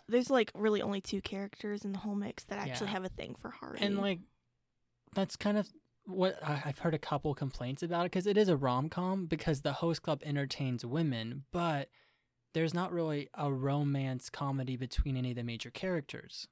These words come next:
Speaker 2: Like, there's a couple towards the end of the anime, and, and I think more in the manga, but I don't think it's a huge focus, you
Speaker 1: Yeah,
Speaker 2: know?
Speaker 1: like, in the manga, it said that she only had, like, romantic, like, romantic things with,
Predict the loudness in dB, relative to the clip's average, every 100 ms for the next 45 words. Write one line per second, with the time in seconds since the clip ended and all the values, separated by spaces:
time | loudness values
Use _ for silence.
0 | -6 2 4 2 0 0 0 0 0 0
1 | 2 2 0 -6 -4 -2 -2 -4 -4 -4
2 | -2 -2 -2 -6 _ _ -6 -2 -2 -2
3 | -4 -4 -4 -2 -2 0 -2 -2 -2 -2
4 | -2 -2 -6 -4 -4 -4 -8 _ _ _
5 | _ _ _ _ _ _ _ _ _ _
6 | _ _ -8 -4 -4 -4 -2 -4 -4 -4
7 | 0 0 -2 -4 -4 -4 -6 -10 -6 -2
8 | 2 4 8 8 8 6 2 0 -2 -4
9 | -4 -4 -2 -2 -2 -4 -8 -6 -2 0
10 | 0 0 -2 -4 -6 -4 -6 -6 -4 -2
11 | -2 -4 -6 -12 -10 -8 -8 -8 _ -20
12 | _ _ _ -6 -2 0 -2 -4 -6 -8
13 | -8 -6 -4 -4 -6 -6 -4 -6 -8